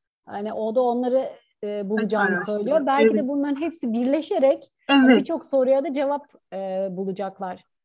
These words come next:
Speaker 2: Benim oradaki düşüncem de hep işte bunlar bir gün öyle bir birleşecek ki Nurcan, Einstein'ın ölmeden tamamlayamadığı bu X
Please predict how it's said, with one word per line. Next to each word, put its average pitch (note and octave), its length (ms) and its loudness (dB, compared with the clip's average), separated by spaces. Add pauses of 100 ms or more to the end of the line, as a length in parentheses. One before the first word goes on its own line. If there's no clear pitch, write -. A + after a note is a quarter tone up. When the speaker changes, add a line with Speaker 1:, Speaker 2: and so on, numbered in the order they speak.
Speaker 2:
Benim B3+ 400 6
oradaki C4 480 0
düşüncem D4 500 0
de B3 60 0
hep A#3+ 100 -6
işte A#3 280 -4
bunlar C4+ 400 4
bir C#4 60 -2
gün C#4+ 120 -2
öyle C#4+ 260 0
bir C#4+ 160 0
birleşecek C4 520 -4
ki B3+ 120 -4
Nurcan, B3 360 0
Einstein'ın B3+ 520 0
ölmeden B3 600 0
tamamlayamadığı A#3 840 0
bu A3 100 -14
X - 200 -12